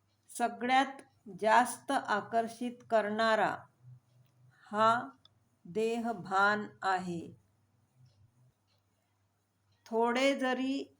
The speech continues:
जुने संस्कार, स्वभाव आपल्याकडे आकर्षित करतात, म्हणजे देहाचे भान आहे.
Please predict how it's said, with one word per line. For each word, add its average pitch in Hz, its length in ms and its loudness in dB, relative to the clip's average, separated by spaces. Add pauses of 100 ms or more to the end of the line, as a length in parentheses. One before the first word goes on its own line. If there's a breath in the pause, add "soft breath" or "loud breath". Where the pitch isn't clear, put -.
(180)
जुने 247 540 -8
संस्कार, 220 800 2 (400)
स्वभाव 208 720 2 (320)
आपल्याकडे 233 840 0 (120)
आकर्षित 214 600 -4 (160)
करतात, 226 520 0 (280)
म्हणजे 202 540 -2 (1040)
देहाचे 220 840 -2
भान 202 520 -4 (100)
आहे. 175 380 -4